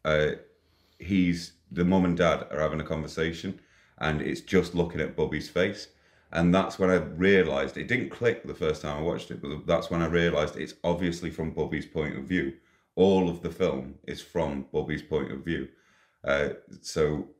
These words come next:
things that happen in it probably don't actually happen the way that they actually would. So he may have been in prison for a lot longer, but because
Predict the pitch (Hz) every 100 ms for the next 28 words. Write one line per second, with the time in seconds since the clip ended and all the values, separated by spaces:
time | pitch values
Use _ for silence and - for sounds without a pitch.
0 | _ 113 101 90 85 85 95 - 67 65
1 | 76 - _ 95 92 90 - 71 67 -
2 | _ _ _ - 80 - 80 - 76 69
3 | 85 78 - 62 - _ 73 69 73 69
4 | 71 - 76 71 - 71 - - 69 80
5 | 76 - - _ _ 80 85 92 87 95
6 | 80 69 - - 76 71 69 80 71 69
7 | 73 73 69 80 80 69 62 - _ _
8 | _ - 90 80 95 85 -